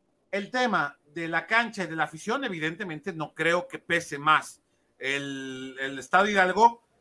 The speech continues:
que el Volcán, que el Volcán Universitario. Hay que darle su valor al, al Volcán. Nos,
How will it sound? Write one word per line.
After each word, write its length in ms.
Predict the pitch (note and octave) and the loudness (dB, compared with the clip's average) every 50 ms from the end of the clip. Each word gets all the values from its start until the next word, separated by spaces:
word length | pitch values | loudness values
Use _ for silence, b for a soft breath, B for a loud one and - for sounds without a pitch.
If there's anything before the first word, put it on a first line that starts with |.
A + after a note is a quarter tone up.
| _ _ _ _ _ | _ _ _ _ _
que 80 | D#3+ | -2
el 80 | C#3+ C#3 | -2 -2
Volcán, 520 | A#2+ B2 B2 A2+ - C#3 C#3 D#3 D3 - - | -4 -6 -6 0 2 2 2 2 -2 -8 -10
que 100 | - C3+ | -10 -6
el 60 | A2 | -6
Volcán 260 | A#2+ A2+ - B2+ B2+ | -6 -4 -2 -2 -2
Universitario. 540 | B2+ B2 A#2 A2 - - - - - A#2 - - | -2 -2 -4 -6 -8 -8 -10 -10 -10 -8 -2 0
Hay 140 | C3+ C#3+ - | 0 2 4
que 100 | F3 E3 | 6 8
darle 280 | D#3+ D#3+ E3 F3 E3+ | 8 8 8 4 0
su 140 | E3 - C#3+ | -2 -4 -4
valor 280 | A#2+ A#2+ A#2+ B2+ C#3+ D3+ | -2 -2 -2 0 2 2
al, 160 | D3 C#3+ C3+ A#2+ | 2 2 0 0
al 140 | A#2 A#2 | -2 -2
Volcán. 520 | A2 A#2 A2+ G#2+ - D#3+ F#3 G3 A3+ - - _ _ _ _ _ _ _ _ _ _ - | -2 -6 -12 -2 6 8 8 8 8 4 -4 _ _ _ _ _ _ _ _ _ _ -2
Nos, 320 | F#3 G3 F#3+ - - _ | 0 0 0 0 -4 _